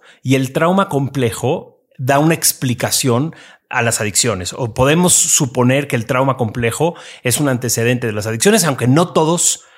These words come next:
los que tengan trauma complejo se van a convertir en adictos. El trauma complejo es una pandemia. Realmente es la pandemia más impactante que creo que podemos llegar a tener,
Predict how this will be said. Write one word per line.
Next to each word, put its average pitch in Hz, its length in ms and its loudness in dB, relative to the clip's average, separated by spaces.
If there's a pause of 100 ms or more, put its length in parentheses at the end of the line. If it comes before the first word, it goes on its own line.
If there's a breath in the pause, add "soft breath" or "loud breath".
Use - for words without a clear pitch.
(220 loud breath)
los 120 220 -2
que 117 80 -2
tengan 123 240 0
trauma 113 260 0
complejo 151 300 -2
se - 100 -2
van 110 120 -2
a 101 40 -6
convertir 104 320 -6
en 107 120 0
adictos. 127 480 -4 (280 loud breath)
El 139 120 -6
trauma 208 280 2
complejo 175 300 0
es 170 100 -2
una 170 480 -2 (240)
pandemia. 117 500 0 (360)
Realmente 156 500 0
es 147 60 -2
la 117 120 0
pandemia 120 380 2
más 117 340 0 (240 loud breath)
impactante 127 680 0
que - 300 -6
creo 127 220 2
que 131 100 0
podemos 117 400 2
llegar 110 220 0
a 110 80 -2
tener, 113 380 -4